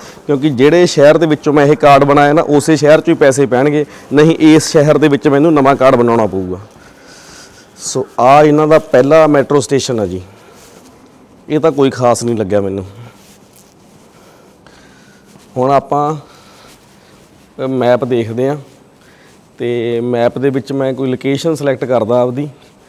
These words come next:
ਵੀ ਜਾਣਾ ਕਿੱਥੇ ਆ। ਹਰੇਕ ਮੈਟਰੋ ਸਟੇਸ਼ਨ 'ਤੇ ਵਾਸ਼ਰੂਮ ਬਣੇ ਹੋਏ ਨੇ,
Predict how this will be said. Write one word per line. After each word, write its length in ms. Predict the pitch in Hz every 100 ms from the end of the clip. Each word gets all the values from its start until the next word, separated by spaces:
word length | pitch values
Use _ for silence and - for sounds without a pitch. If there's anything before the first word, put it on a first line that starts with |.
| _ _ _ -
ਵੀ 100 | 135
ਜਾਣਾ 320 | 123 123 110
ਕਿੱਥੇ 320 | 101 101 107 90
ਆ। 40 | 82 _ _ _ _ _ _ _ _ _ _ _ _ _ _ _ _ _ _ _ _ _ _ _ - _ _ _ -
ਹਰੇਕ 300 | 120 160 165
ਮੈਟਰੋ 320 | 156 143 143
ਸਟੇਸ਼ਨ 380 | 117 139 - 147
'ਤੇ 80 | 143
ਵਾਸ਼ਰੂਮ 460 | 127 123 127 135 131
ਬਣੇ 200 | 131 139
ਹੋਏ 200 | 139 139
ਨੇ, 140 | 147